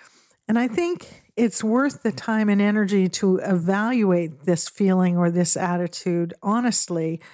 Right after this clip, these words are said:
to find that line bet-, between productivity that's adding value to your life and what's been termed toxic productivity.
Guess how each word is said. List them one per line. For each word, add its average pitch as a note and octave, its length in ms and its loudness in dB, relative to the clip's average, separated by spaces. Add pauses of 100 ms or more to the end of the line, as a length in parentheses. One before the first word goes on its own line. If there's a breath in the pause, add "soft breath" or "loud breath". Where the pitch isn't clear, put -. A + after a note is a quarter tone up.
(500 loud breath)
to A3 220 2
find D4 380 -2
that B3 200 0
line G3+ 420 0
bet-, F#3 420 -4 (500)
between G3 720 2 (1120 loud breath)
productivity A#3+ 720 0
that's F#3+ 240 0
adding F#3+ 460 0
value G#3 480 0
to - 180 -6
your F3 140 2
life E3+ 640 -2 (600)
and G3 460 2 (840)
what's G3 320 0
been F#3+ 180 0
termed G3 400 -2 (240)
toxic - 680 -6
productivity. E3 840 -4